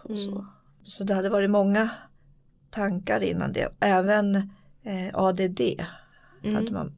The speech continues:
Speaker 1: pratat om då. Men det är ju, när man får en diagnos så är det ju många kriterier som ska stämma in. Av det här så är det ju tre kriterier. Men det, det var inte så mycket som stämde in
Speaker 2: Nej.
Speaker 1: då, kände vi.
Speaker 2: Det var ju en stund också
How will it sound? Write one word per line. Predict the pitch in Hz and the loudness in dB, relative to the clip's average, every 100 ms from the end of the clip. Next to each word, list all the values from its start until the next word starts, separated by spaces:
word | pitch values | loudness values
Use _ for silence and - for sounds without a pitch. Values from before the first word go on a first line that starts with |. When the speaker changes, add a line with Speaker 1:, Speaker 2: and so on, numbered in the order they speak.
| _ | _
Speaker 1:
pratat | - - - 80 - | -8 -8 -8 -8 -4
om | 156 175 | -4 -2
då. | 98 | -2
Men | 190 190 180 - - - | -2 -4 -6 -12 -20 -8
det | 208 | -2
är | 202 | 2
ju, | 196 190 180 - _ | 2 2 -2 -6 _
när | 202 | -4
man | 190 196 | -2 -4
får | 214 | -4
en | 196 | -2
diagnos | 190 214 202 196 | 0 -2 -4 -2
så | 208 | -2
är | |
det | 196 | 0
ju | 190 - - _ _ | -2 -6 -18 _ _
många | 190 185 196 | -4 -2 -2
kriterier | 196 214 214 208 | -6 -6 -6 -6
som | 202 | -8
ska | - 214 | -10 -10
stämma | - 220 233 | -6 -4 -4
in. | - - - _ | -8 -12 -20 _
Av | - 196 | -6 -4
det | 190 | -2
här | 202 196 | -2 -4
så | 208 | -6
är | 165 - - _ - - | -8 -10 -16 _ -20 -14
det | - | -8
ju | 196 202 214 208 208 - | -6 -6 -8 -12 -14 -10
tre | - - - - - _ _ | -8 -8 -10 -20 -20 _ _
kriterier. | - - - - | -12 -12 -10 -8
Men | 202 196 | -4 -4
det, | 214 196 - _ - | -4 -6 -16 _ -4
det | |
var | 208 220 202 | 2 4 2
inte | 175 190 | 0 -6
så | - - - | -8 -6 -6
mycket | 170 175 - | -4 -6 -10
som | - 190 | -10 -12
stämde | - 202 196 190 - _ - | -8 -8 -6 -8 -10 _ -6
in | 220 | -2
Speaker 2:
Nej. | 214 202 | -2 -2
Speaker 1:
då, | 196 - | -6 -10
kände | - - 214 220 | -14 -10 -10 -10
vi. | 214 - _ _ _ | -14 -18 _ _ _
Speaker 2:
Det | - | -8
var | 196 | -4
ju | 208 | 0
en | 233 226 - - - - - | 0 0 -4 -12 -20 -20 -16
stund | - - 160 165 170 | -10 -4 -4 -4 -8
också | - - - - - | -12 -14 -10 -8 -6